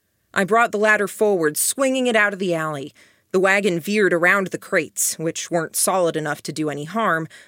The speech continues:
though a collision risked wood flying at the wagon driver. Moving around the stacks of crates meant moving closer to me. I timed the swing to put the end of the ladder into the wheel spokes.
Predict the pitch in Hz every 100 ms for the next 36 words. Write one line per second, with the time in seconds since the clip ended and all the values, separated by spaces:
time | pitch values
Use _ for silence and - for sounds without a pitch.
0 | - 185 170 - 214 330 269 277 302 175
1 | 170 - 170 196 262 233 - 214 202 190
2 | 190 - 165 214 226 190 151 151 139 139
3 | 131 - _ _ _ _ _ 190 185 165
4 | 151 156 185 226 220 160 160 - 160 156
5 | - 143 - 320 143 - - 185 170 185
6 | 170 156 151 - 240 269 254 151 151 156
7 | 165 196 139 - - _ _ _ _ -
8 | 156 180 196 202 175 170 - - 254 190
9 | 190 196 170 165 165 180 196 160 156 208
10 | 254 214 143 147 151 160 156 196 151 -
11 | 147 123 - - -